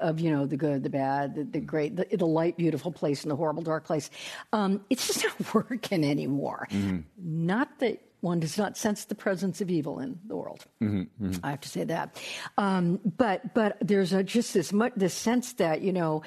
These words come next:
Speaker 1: there aren't way other realms outside this universe in some other reality. Maybe we're talking about the reality that we are in, in this universe,
Speaker 2: Mm-hmm.
Speaker 1: and that we're just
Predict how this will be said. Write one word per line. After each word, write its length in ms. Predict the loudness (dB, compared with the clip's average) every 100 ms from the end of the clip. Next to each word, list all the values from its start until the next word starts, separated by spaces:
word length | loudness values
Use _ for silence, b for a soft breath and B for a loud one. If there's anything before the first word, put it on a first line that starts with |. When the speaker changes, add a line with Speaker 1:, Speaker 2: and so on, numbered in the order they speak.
| B B -2
Speaker 1:
there 200 | 2 4
aren't 220 | 2 2 0
way 840 | 2 4 4 6 6 6 6 6
other 360 | 6 4 4
realms 520 | 4 4 4 2 2 2
outside 480 | 0 0 0 0
this 220 | 0 0 2
universe 480 | 2 2 0 0
in 80 | -4
some 240 | 0 0 2
other 160 | 2
reality. 520 | 2 2 2 2 0 0 B B -2
Maybe 220 | 0 2
we're 200 | 0 0
talking 480 | -4 -4 -4 -2 -2
about 260 | -2 -4 -4
the 80 | -2
reality 580 | -2 -2 -2 -2 -2 -2
that 180 | -2
we 160 | 0 0
are 240 | 0 0 2
in, 260 | 2 4 2
in 300 | 2 2 2
this 340 | 0 -4 -2
universe, 840 | 2 2 2 -2 -4 -6 -12 -14 -6
Speaker 2:
Mm-hmm. 280 | -4 -2 2
Speaker 1:
and 220 | 4 6
that 120 | 4 2
we're 180 | 0
just 800 | 0 -2 0 0 0 -6 -10 -12